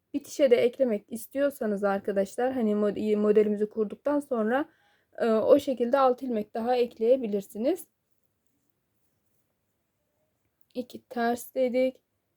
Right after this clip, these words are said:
Buradaki bir artırıyorum. İki ilmeğimi beraber bakın sola doğru beraber örüyorum. Bir, düz, iki, üç ilmek düz ördüm.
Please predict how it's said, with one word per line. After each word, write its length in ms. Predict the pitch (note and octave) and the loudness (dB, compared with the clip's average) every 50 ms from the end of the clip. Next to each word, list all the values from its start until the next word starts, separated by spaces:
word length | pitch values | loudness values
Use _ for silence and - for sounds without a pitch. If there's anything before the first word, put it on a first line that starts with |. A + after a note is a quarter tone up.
| _ _ _ _ _ _ _ _ - | _ _ _ _ _ _ _ _ -4
Buradaki 760 | C4+ C#4+ D4 C#4+ B3 A#3+ A3+ - - A#3 A#3 A#3+ B3+ C4+ - _ _ _ _ - | 2 2 4 4 4 2 2 0 -4 -4 -2 -2 -2 -4 -4 _ _ _ _ -8
bir 180 | A3 A#3 A#3+ | -4 0 2
artırıyorum. 880 | B3 A#3+ A#3+ B3 A#3+ - - B3 B3 C4 C4 C4 B3+ C4 C4 B3+ B3+ - - | 4 4 4 2 0 -4 -10 -4 0 2 2 2 4 2 0 0 -2 -8 -12
İki 300 | A3+ - - - E4 E4 | -16 -16 -8 -2 0 0
ilmeğimi 420 | C#4 A#3+ A3 G3+ G3+ G3+ G3+ G3+ | 2 2 0 0 -2 -2 -2 0
beraber 600 | A3+ A#3 A3+ A3 G#3 G3+ G3 G3 G#3 G3+ G3+ G3+ | 0 2 2 2 0 0 0 0 2 0 0 0
bakın 380 | G3+ G3 - - A#3 A#3 C4 - _ _ _ _ _ _ _ _ _ _ _ - _ | -2 -4 -4 -4 -4 -4 -4 -6 _ _ _ _ _ _ _ _ _ _ _ -20 _
sola 580 | - - - - - - C#4 B3+ A3 G#3+ G#3+ | -14 -14 -10 -8 2 4 6 6 6 4 2
doğru 480 | A3+ A#3 A3+ G#3+ G#3 G#3+ A#3+ B3+ A#3+ A3+ | 2 2 2 2 2 2 2 2 2 0
beraber 460 | A#3 A3+ G#3+ G3+ G3 G3 G#3+ A3+ A#3 | -2 -2 -2 -2 -2 -2 -4 -4 -4
örüyorum. 580 | A#3 - - G3 F#3 G3 G3 F#3+ F#3+ F#3+ G3 - _ _ _ _ _ _ _ _ _ _ _ _ _ _ _ _ _ _ _ _ _ _ _ _ _ _ _ _ _ _ _ _ - | -4 -4 -4 -4 -4 -4 -4 -4 -6 -8 -12 -14 _ _ _ _ _ _ _ _ _ _ _ _ _ _ _ _ _ _ _ _ _ _ _ _ _ _ _ _ _ _ _ _ -6
Bir, 460 | A3+ A3 G#3+ G#3+ A#3 A#3+ - - - _ _ _ _ _ _ _ _ _ _ _ _ _ _ _ _ _ _ _ _ - | -4 -2 0 2 0 0 -2 -6 -20 _ _ _ _ _ _ _ _ _ _ _ _ _ _ _ _ _ _ _ _ -8
düz, 440 | A#3+ A#3 A#3 A#3+ B3 - - _ _ _ _ _ _ _ _ _ _ _ _ _ _ _ _ _ _ _ _ _ _ _ _ _ _ - | -4 -2 -2 -2 -4 -6 -18 _ _ _ _ _ _ _ _ _ _ _ _ _ _ _ _ _ _ _ _ _ _ _ _ _ _ -14
iki, 580 | - A3 - _ - A#3+ A#3 A3+ A3+ A#3 B3 - _ _ _ _ _ _ _ _ _ _ _ _ _ _ _ _ _ _ _ _ _ _ _ _ _ _ _ _ _ _ _ _ _ _ _ - | -14 -14 -14 _ -10 -6 -4 -2 -2 -2 -4 -6 _ _ _ _ _ _ _ _ _ _ _ _ _ _ _ _ _ _ _ _ _ _ _ _ _ _ _ _ _ _ _ _ _ _ _ -6
üç 220 | D4 D4 - - | -6 -6 -2 -2
ilmek 400 | C4 A3+ A3+ A#3+ B3+ B3+ - - | -2 0 0 0 0 -2 -4 -6
düz 160 | A3 G3+ G3 | -12 -6 -4
ördüm. 420 | F#3+ G3 F#3+ F#3 G3 G#3+ - G3+ | -2 0 0 -2 -2 -6 -12 -12